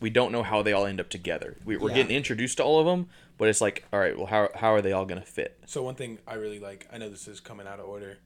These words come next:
Speaker 3: but, like, he, he kills that guy and then runs away. But later in the movie, he's like, "We've all done terrible things for the, for the rebels or the Alliance."
Speaker 2: Mm-hmm.
Speaker 3: Is what, do they call it the Alliance at this point?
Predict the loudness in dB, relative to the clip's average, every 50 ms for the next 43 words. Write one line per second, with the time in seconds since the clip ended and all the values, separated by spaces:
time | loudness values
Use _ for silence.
0 | _ _ _ -18 -14 -14 -14 -14 -14 -16 -18 -16 -16 -16 -14 -16 -16 -18 -16 -10
1 | -8 -8 -8 -8 -8 -10 -12 -10 -12 -12 -12 -12 -14 -16 -16 -16 -16 -14 -12 -10
2 | -8 -8 -8 -10 -12 -16 _ -20 -20 -20 -20 _ -18 -14 -10 -8 -6 -6 -6 -8
3 | -10 -10 -12 -10 -12 -14 -16 -14 -14 -12 -12 -12 -14 -16 -18 -16 -10 -8 -6 -6
4 | -6 -6 -10 -16 -16 -16 -14 -14 -14 -14 -16 -18 -18 -18 -18 -18 -20 -20 -20 -20
5 | -20 -20 -20 -20 -20 -20 -20 _ -20 -20 -18 -16 -16 -16 -16 -16 -18 -18 -18 -18
6 | -16 -18 -16 -14 -14 -14 -12 -14 -14 -16 -16 -16 -16 -18 -18 -18 _ _ _ -20
7 | -18 -18 -16 -14 -14 -16 -16 -18 -18 -18 -16 -14 -16 -16 -18 -16 -12 -10 -10 -10
8 | -10 -12 -12 -12 -14 -14 -14 -14 -14 -14 -16 -16 -16 -18 -18 -18 -20 -20 -20 -20
9 | -18 -18 -18 -20